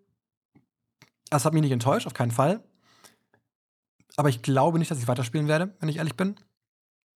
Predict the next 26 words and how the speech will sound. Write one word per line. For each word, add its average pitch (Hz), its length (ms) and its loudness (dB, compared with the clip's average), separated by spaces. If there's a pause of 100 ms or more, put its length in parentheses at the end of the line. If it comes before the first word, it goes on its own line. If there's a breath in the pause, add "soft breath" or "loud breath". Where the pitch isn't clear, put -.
(460)
Und 160 180 2
ich - 60 -8
glaube, 175 180 2
das 160 80 2
ist 151 60 0
auch 147 100 2
okay 139 220 2
so. 104 200 0
Also 120 180 2
es 135 60 -2
ist - 140 -2
halt, 156 220 0
ich 151 120 -10
find's - 460 -4 (440)
auf 123 160 -4
einer 147 120 0
intellektuellen 135 600 0
Ebene 160 340 0
halt 147 160 2
sehr 151 360 2
spannend, 143 440 0
was 135 180 2
sie 156 100 -6
irgendwie 143 180 0
machen 143 360 2
mit 139 300 -2